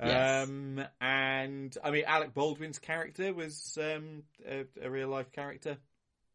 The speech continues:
Speaker 1: Oh, okay. Oh, yeah, I think I, that, that came up as part of the, um, uh, historical inaccuracies
Speaker 2: Right,
Speaker 1: quiz.
Speaker 2: yes.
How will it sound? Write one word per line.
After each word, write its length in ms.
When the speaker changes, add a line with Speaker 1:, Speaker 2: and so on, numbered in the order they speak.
Speaker 1:
Oh, 260
okay. 400
Oh, 100
yeah, 200
I 60
think 200
I, 80
that, 260
that 120
came 180
up 120
as 80
part 260
of 60
the, 240
um, 420
uh, 260
historical 500
inaccuracies 840
Speaker 2:
Right, 180
Speaker 1:
quiz. 200
Speaker 2:
yes. 480